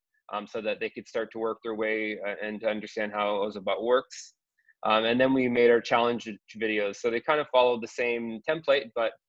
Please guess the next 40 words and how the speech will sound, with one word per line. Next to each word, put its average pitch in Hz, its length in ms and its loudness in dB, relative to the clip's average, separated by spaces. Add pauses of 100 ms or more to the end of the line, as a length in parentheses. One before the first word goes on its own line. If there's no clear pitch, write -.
(280)
uh, 104 340 2 (500)
you 120 80 -10
know, 107 180 -4
lots, 117 460 0
you 120 100 -4
know, 104 160 -4 (380)
great 120 240 0
music 127 560 4
and 110 120 -4
great 113 240 -2
visuals, 117 680 2
and 110 100 -8
to 117 100 -6
really 113 220 -2
hook 117 280 -2
and 110 280 -8
capture, 107 560 0 (500)
um, 98 640 -4 (160)
capture 110 440 0
the 104 320 0
attention 101 480 -2
of 101 80 -8
our 104 100 -2
students. 139 560 -6 (560)
Uh, 107 240 6
we 113 120 -4
shared 147 340 4
all 131 160 6
of 123 80 -2
these 135 300 -6
through, 123 400 -6
uh, 110 300 0
our 117 140 2
learning 120 260 2
management 117 400 -4
system, 123 280 -12
which 113 180 -6
was 107 140 -14
Google 113 280 -6
Classroom. 143 600 2